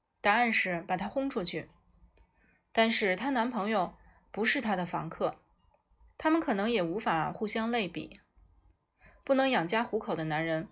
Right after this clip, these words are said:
和交不起房租的男人是两回事。可是为了解决他的问题，为了要更安稳地遵行他的生活模式，他给了自己一种结论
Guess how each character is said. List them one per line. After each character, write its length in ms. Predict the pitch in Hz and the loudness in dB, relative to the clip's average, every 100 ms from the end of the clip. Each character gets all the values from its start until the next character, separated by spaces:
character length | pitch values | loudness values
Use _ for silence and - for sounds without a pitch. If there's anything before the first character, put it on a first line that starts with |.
| - - | -16 -14
和 200 | - 202 | -2 2
交 180 | 208 247 | 4 2
不 80 | - | 0
起 160 | 175 | -4
房 240 | 165 165 196 | -2 -4 -4
租 140 | 262 | -4
的 80 | 226 | -2
男 180 | 175 170 | 0 0
人 160 | 175 | -2
是 120 | - | -2
两 220 | - 147 - | -2 -2 -2
回 200 | 160 160 | -4 -4
事。 260 | - 143 - - - - - - _ - - | -2 -4 -8 -20 -20 -20 -20 -20 _ -20 -14
可 140 | - 220 | 0 2
是 200 | 262 262 | 4 4
为 140 | 277 | 4
了 120 | 240 | 4
解 160 | 220 170 | 0 -2
决 120 | 165 | -2
他 180 | 220 269 | -2 -2
的 100 | 226 | 0
问 180 | 185 175 | -2 -4
题， 380 | 180 160 175 - - - _ _ _ | -4 -6 -6 -14 -20 -20 _ _ _
为 100 | - | 2
了 120 | 226 202 | 4 4
要 160 | 196 | 2
更 180 | 190 226 | 2 0
安 260 | - 269 285 | 2 2 2
稳 180 | 196 151 | 0 0
地 140 | 160 | -4
遵 260 | 160 233 247 | -2 -4 -2
行 380 | - 160 165 - - - | -2 -4 -6 -10 -20 -14
他 180 | - 202 | -2 0
的 80 | 190 | 2
生 240 | - 269 | 0 -2
活 120 | 214 | -2
模 240 | 220 165 185 | -2 -2 -2
式， 320 | - 196 - - _ _ _ _ _ _ | -2 -4 -6 -16 _ _ _ _ _ _
他 160 | - 302 | -2 2
给 140 | 208 | 2
了 120 | 180 | 0
自 160 | 196 247 | -2 -4
己 80 | 180 | -4
一 140 | - | -2
种 240 | 202 165 170 | -2 -2 -4
结 220 | 160 151 | -4 -2
论 320 | 190 190 - | -2 -6 -10